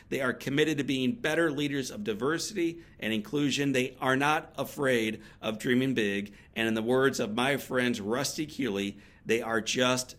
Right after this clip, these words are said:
getting started. Check out more at keeley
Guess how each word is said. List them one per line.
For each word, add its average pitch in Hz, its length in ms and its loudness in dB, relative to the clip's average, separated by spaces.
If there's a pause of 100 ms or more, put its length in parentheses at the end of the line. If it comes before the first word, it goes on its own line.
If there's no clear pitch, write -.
getting 113 380 0
started. 98 560 -4 (600)
Check 139 200 2
out 135 160 2
more 123 340 6
at 110 340 0
keeley 165 500 0